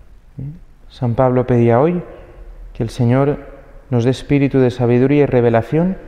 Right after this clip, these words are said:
para conocerlo, para conocerlo de verdad,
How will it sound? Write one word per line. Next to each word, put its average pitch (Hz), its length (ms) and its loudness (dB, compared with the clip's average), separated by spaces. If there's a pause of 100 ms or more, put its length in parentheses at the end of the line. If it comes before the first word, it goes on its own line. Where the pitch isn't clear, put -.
(300)
para 160 460 -2
conocerlo, 110 720 -2 (1300)
para 107 200 -4
conocerlo 127 460 -4
de 160 80 2
verdad, 120 400 -2